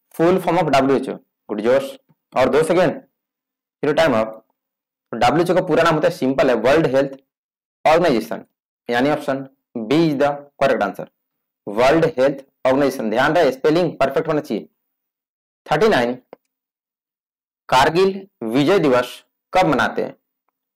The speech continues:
Option है सोलह दिसंबर को, बी चौबीस जुलाई को, सी छब्बीस जुलाई को या फिर D छब्बीस दिसंबर को। Time शुरू हो चुका है। बबुआ, बहुते easy question है अगर पढ़े हो तो, नहीं तो फिर तो मुश्किल। यार गर्मी खतरनाक है।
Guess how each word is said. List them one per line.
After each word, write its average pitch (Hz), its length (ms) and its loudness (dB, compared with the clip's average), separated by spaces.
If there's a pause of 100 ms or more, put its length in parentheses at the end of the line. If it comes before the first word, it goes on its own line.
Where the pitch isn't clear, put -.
Option 151 320 0
है 127 80 0
सोलह 143 240 0
दिसंबर 160 320 0
को, 101 140 -4 (880)
बी 131 180 -4
चौबीस 175 300 0
जुलाई 160 240 0
को, 110 320 -4 (360)
सी - 220 -4
छब्बीस 170 380 -4
जुलाई 160 180 0
को 160 140 -2
या 135 160 2
फिर 139 160 -4
D 131 100 0 (520)
छब्बीस 147 440 -2 (180)
दिसंबर 135 360 -2
को। - 120 -8 (260)
Time 135 180 0
शुरू 139 200 -2
हो - 60 -6
चुका - 160 -4
है। - 180 -6 (760)
बबुआ, 131 380 2 (240)
बहुते 135 720 0
easy 143 240 2
question 147 380 -4
है - 180 -8
अगर 127 260 -2
पढ़े 131 220 2
हो 135 120 4
तो, 113 160 -6
नहीं 104 180 -4
तो 123 100 -6
फिर 131 180 -4
तो 135 100 -4 (280)
मुश्किल। 117 260 -4 (960)
यार 110 100 -2
गर्मी 120 320 0
खतरनाक 117 460 -4
है। 92 100 -8